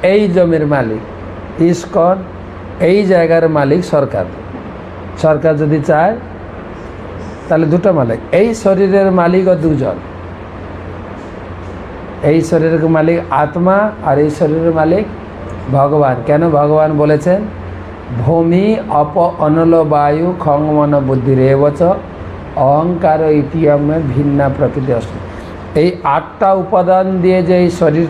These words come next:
তৈরি হয়েছে, এই আটটা উপাদান আমি তৈরি করেছি। এবং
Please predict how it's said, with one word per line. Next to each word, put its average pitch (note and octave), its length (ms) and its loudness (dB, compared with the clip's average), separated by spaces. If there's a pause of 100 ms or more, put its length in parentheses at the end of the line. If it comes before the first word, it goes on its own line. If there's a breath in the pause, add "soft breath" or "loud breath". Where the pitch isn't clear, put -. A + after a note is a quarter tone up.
তৈরি D#3 280 4
হয়েছে, D#3+ 460 2 (1700)
এই E3+ 280 2
আটটা D3+ 480 0
উপাদান F#3 520 2 (140)
আমি G3 360 2
তৈরি F#3 320 2
করেছি। A#2+ 380 -2 (1700)
এবং F3 440 4